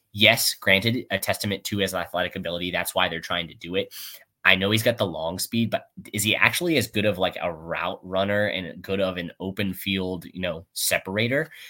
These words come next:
open field runner as people think he is? Because on tape, I don't see the open field running capabilities that I see from a Trey Knox, that I see from a Jaheim Bell, that I see from, uh, I mean, s-,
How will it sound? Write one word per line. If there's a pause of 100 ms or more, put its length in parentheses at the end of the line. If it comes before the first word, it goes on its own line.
(120)
open
field
runner
as
people
think
he
is?
Because
on
tape, (100)
I
don't
see
the
open
field
running
capabilities
that
I
see
from
a
Trey
Knox,
that
I
see
from
a
Jaheim
Bell, (240)
that
I
see
from, (100)
uh,
I
mean, (560)
s-,